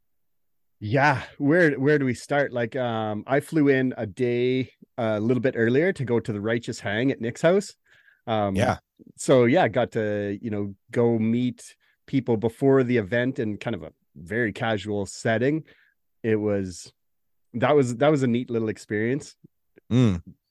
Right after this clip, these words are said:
Speaker 1: because it was, you know, there, I think there was only maybe ten, fifteen, twenty people there, maybe, uh, the evening I was there. And that was a nice little opener to it. Um, kind of
Speaker 2: Mm-hmm.
Speaker 1: eased me into the fact that,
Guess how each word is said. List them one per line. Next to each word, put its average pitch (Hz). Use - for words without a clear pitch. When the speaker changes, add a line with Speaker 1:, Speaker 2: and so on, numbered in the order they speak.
Speaker 1:
because 127
it 135
was, 120
you 160
know, 107
there, 120
I 113
think 117
there 107
was 95
only 107
maybe 98
ten, 101
fifteen, 104
twenty 104
people 117
there, 95
maybe, 101
uh, 90
the 107
evening 98
I 107
was 104
there. 95
And 117
that 131
was 117
a 123
nice 131
little 120
opener 110
to 101
it. 85
Um, 90
kind 101
of 92
Speaker 2:
Mm-hmm. 120
Speaker 1:
eased 104
me 117
into 113
the 101
fact 113
that, 101